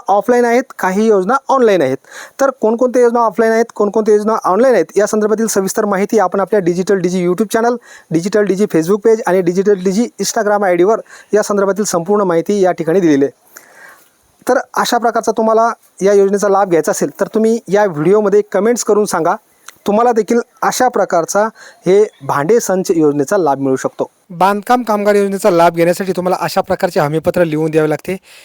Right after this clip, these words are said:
हे हमीपत्र डाउनलोड कसे करावे या संदर्भात सविस्तर माहिती जाणून घेऊयात. त्यापूर्वी लक्षात घ्या की केवळ हे हमीपत्र असून चालत नाही,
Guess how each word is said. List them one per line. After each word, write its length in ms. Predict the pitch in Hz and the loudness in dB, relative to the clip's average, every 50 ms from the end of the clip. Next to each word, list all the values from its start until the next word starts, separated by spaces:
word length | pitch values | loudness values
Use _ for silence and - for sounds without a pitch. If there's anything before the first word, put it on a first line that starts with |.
| _ _ _ - - | _ _ _ -4 0
हे 80 | 208 | 2
हमीपत्र 400 | 226 220 214 233 214 233 220 240 | 2 4 2 0 -2 -2 -2 0
डाउनलोड 320 | 226 190 175 175 185 190 180 | 2 2 2 2 0 -2 0
कसे 220 | - 175 - 180 | -2 -2 -2 0
करावे 280 | - 185 185 185 196 190 | 0 0 2 2 2 2
या 120 | 196 190 | 2 0
संदर्भात 320 | - 185 170 165 170 180 175 - | 0 -2 -4 -2 -2 -2 -2 -2
सविस्तर 340 | - 165 160 156 - 180 | -4 -4 -4 -2 -6 -4
माहिती 260 | 165 165 160 156 165 156 | -4 -2 -4 -4 -4 -4
जाणून 240 | 151 147 151 156 | -4 -4 -4 -4
घेऊयात. 240 | 151 151 156 180 208 _ _ _ - - - _ _ - | -2 -2 0 0 -2 _ _ _ -20 -20 -20 _ _ -2
त्यापूर्वी 380 | - 214 214 - 247 247 240 190 | 0 0 2 2 0 0 2 0
लक्षात 260 | 185 - - - 220 | 0 0 0 -4 -4
घ्या 180 | 190 202 214 220 208 | 0 2 0 0 0
की 80 | - 208 - | -4 -8 -2
केवळ 200 | - 226 226 240 | -2 2 2 2
हे 180 | 220 175 170 190 | 2 0 0 -4
हमीपत्र 420 | 170 165 165 170 175 202 190 214 | -2 -2 -2 -2 -4 -4 0 2
असून 260 | 202 180 170 - 202 | 2 2 0 -2 -8
चालत 360 | 190 - - 160 160 202 - - | -8 -4 -2 0 0 -2 -2 -2
नाही, 140 | 185 160 | -4 -4